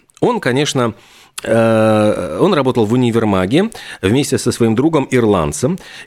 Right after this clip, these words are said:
И, э, вот семнадцатого марта, в день Святого Патрика, этот самый, э, ирландца звали Джин Маккевич, этот ирландец поддевал своего кореша и говорит: «Вот смотри, мы вот все тут пьем, радуемся жизни, а вы, финны, как вот сычи,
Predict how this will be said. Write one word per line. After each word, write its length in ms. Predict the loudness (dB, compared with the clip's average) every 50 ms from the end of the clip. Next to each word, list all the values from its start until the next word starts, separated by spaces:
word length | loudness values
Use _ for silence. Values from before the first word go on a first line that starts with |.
| _ 0
И, 380 | 0 2 2 2 2 0 0 -4 -16 -18 -10
э, 180 | -8 -6 -2 0
вот 320 | 2 2 2 2 -2 -6 -14 -10
семнадцатого 640 | -4 0 0 0 2 0 -2 -4 -4 -2 0 2
марта, 320 | 2 2 0 0 -2 -4
в 60 | -4 0
день 160 | 0 -2 0
Святого 340 | 0 -2 -2 0 0 0 0
Патрика, 640 | 0 -2 -2 0 0 -2 0 0 0 0 0 -2 -2 -2
этот 320 | -4 -2 -2 -4 -8 -4
самый, 420 | -2 0 0 2 2 2 0 0 -4 -8 -20 -20 _ _ -8
э, 1400 | -4 -2 0 2 2 2 2 2 2 2 2 2 0 0 -4 -4 0 0 2 2 0 0 -2 -2 2 2 4 4
ирландца 400 | 4 2 0 0 0 -2 -2 -2
звали 260 | 0 2 2 2 2
Джин 380 | 2 2 2 2 2 2 0 -2 -6 -14 -18
Маккевич, 1200 | -12 -4 -2 0 0 2 2 2 2 2 2 0 -2 -6 -4 -2 0 2 2 0 0 -2 -8 -10 -16 -20 -20 -20 -16 -6 -6
этот 260 | -4 -4 -2 -2 0
ирландец 460 | 0 2 2 0 0 0 -2 -2 -4
поддевал 540 | -2 -4 -4 -4 0 0 0 2 2 2 0
своего 340 | 0 0 0 0 2 2 0
кореша 440 | 0 0 0 2 2 0 0 0 2
и 20 |
говорит: 280 | 2 2 2 2 0 2
«Вот 220 | 2 0 0 0
смотри, 420 | 0 0 0 0 2 2 2 2 4
мы 200 | 4 4 2 2
вот 160 | 2 0 -2
все 240 | -6 0 0 0 2
тут 220 | 0 -2 -4 -2
пьем, 380 | -2 0 2 2 2 2 2 2
радуемся 520 | 2 0 2 2 2 0 2 0 0 0
жизни, 320 | 0 0 0 2 2 2
а 100 | 2 2
вы, 160 | 2 0 0 -2
финны, 380 | -4 -2 0 2 2 2 0
как 240 | 0 -2 -4 -2 0
вот 160 | -2 -2 -2
сычи, 440 | 0 -2 -2 -2 0 -2 0 -2 -2